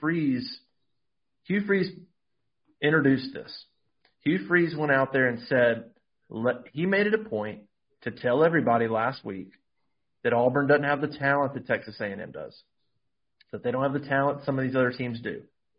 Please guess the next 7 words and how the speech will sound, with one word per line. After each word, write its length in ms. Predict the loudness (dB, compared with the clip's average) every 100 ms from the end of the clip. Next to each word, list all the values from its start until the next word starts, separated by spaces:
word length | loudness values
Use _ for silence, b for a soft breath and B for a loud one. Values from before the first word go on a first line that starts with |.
| -4
Nobody 360 | 0 2 4
asked 280 | 2 0 0
him 100 | 2
about 360 | 4 4 2 -2
talent 300 | -4 -4 -14 _ _ _ _ _ _ _
last 260 | 2 2 0
week. 180 | -12